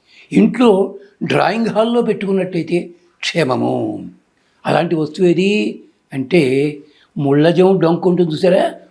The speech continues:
ముళ్ళు ముళ్ళు ఉన్నది, అది పట్టుకొచ్చి చగ్గాను డ్రాయింగ్ హాల్‌లో ఆ టేబుల్ పెట్టుకున్నట్టయితే లక్షలు కురుస్తాయి, పరశురాలు అనుకో-, పెట్టుకున్నారు చాలామంది. పెట్టుకుంటే ఏం జరిగిందో తెలిసినా, ఇంట్లో పిల్లలకి దెబ్బలు తగిలాయి,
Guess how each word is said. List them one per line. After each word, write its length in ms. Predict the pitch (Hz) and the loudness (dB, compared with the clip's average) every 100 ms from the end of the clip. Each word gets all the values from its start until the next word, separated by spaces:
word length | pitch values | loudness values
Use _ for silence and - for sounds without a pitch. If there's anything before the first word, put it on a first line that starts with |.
| - | -2
ముళ్ళు 180 | 185 180 | 2 4
ముళ్ళు 220 | 190 190 | 4 4
ఉన్నది, 420 | 190 185 - 320 - - - - | 4 2 -2 -4 -8 -20 -18 -4
అది 180 | 226 226 | -2 0
పట్టుకొచ్చి 580 | 175 185 226 233 - 180 180 | -2 -2 -4 -4 -4 -4 -4
చగ్గాను 760 | 180 - - 160 147 208 208 160 170 170 - _ | -10 -18 -6 -4 2 2 2 0 0 -4 -14 _
డ్రాయింగ్ 400 | 131 139 190 196 | -2 0 0 -2
హాల్‌లో 540 | 180 202 208 170 175 - - | 0 0 2 0 0 -6 -8
ఆ 40 | 156 | -6
టేబుల్ 420 | - 165 190 226 | 0 2 2 2
పెట్టుకున్నట్టయితే 720 | 208 190 180 180 165 151 147 143 - - | 0 0 -2 -2 -4 -4 -6 -6 -10 -4
లక్షలు 300 | 180 180 202 | -2 0 -2
కురుస్తాయి, 400 | 180 165 - 175 180 - 196 | 0 -2 -4 -6 -6 -6 -2
పరశురాలు 340 | 190 165 170 | 0 0 -2
అనుకో-, 300 | 139 151 151 - _ _ _ _ _ _ _ _ _ _ _ _ - | -2 -10 -14 -18 _ _ _ _ _ _ _ _ _ _ _ _ -2
పెట్టుకున్నారు 500 | 175 196 180 214 202 | -2 0 0 0 2
చాలామంది. 680 | 190 180 185 180 120 98 90 _ _ _ _ _ 175 | 4 4 2 0 -4 -10 -16 _ _ _ _ _ -2
పెట్టుకుంటే 380 | 156 175 180 190 | 0 2 4 4
ఏం 100 | 175 | 4
జరిగిందో 260 | 175 175 190 | 2 2 2
తెలిసినా, 360 | 170 - 180 190 165 - _ _ _ | 0 -2 -6 -6 -10 -14 _ _ _
ఇంట్లో 380 | 156 156 165 196 | -2 0 4 2
పిల్లలకి 420 | 196 170 165 175 | 4 0 2 0
దెబ్బలు 380 | 156 147 147 170 | 2 2 2 0
తగిలాయి, 460 | 160 151 147 143 | 0 0 -2 -2